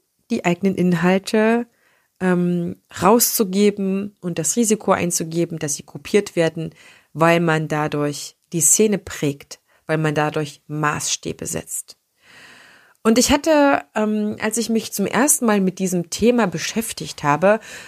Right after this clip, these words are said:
denn außerhalb der Tanzszene ähm, gibt's ja noch eine andere Welt, ja. <laughs> In dieser anderen Welt,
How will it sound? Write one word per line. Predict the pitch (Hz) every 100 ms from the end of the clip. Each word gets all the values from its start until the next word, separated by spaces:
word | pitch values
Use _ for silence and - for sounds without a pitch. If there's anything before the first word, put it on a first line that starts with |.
| - -
denn | 180 -
außerhalb | 208 294 277 202 185 185
der | 160 160
Tanzszene | - 233 254 - 165 160 165 175 101 - - - _ -
ähm, | 180 170 170 98 185
gibt's | 208 -
ja | 190
noch | 190 185
eine | 185
andere | 185 180 185
Welt, | 180 196 -
ja. | 160 - - 220 185
<laughs> | 208 -
In | 185
dieser | 170 175
anderen | 208 233 233 185
Welt, | 165 202 -